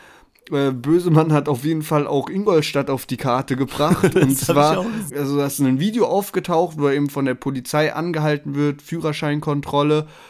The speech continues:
Speaker 1: Und dann gab's aber auch Gerüchte, dass da irgendwie eine Schießerei war. Andererseits gibt's Gerüchte, dass dieses Video schon mehrere Monate alt ist und jetzt erst so rausgebracht wird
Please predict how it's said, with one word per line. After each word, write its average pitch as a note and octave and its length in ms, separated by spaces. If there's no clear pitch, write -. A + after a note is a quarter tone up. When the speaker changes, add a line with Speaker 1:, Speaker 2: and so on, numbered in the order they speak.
Speaker 1:
Und B2 180
dann B2+ 140
gab's - 240
aber C#3+ 220
auch D#3+ 200
Gerüchte, D3 400
dass C#3+ 200
da C#3 100
irgendwie D3 340
eine C#3 160
Schießerei D#3 800
war. F3 400
Andererseits D3 680
gibt's D3 300
Gerüchte, C#3+ 460
dass C3 180
dieses B2 420
Video F3+ 380
schon C3+ 300
mehrere C#3 400
Monate E3+ 580
alt D#3 320
ist D3+ 160
und B2+ 160
jetzt D#3+ 340
erst D3 400
so D3 260
rausgebracht C#3+ 960
wird D3 360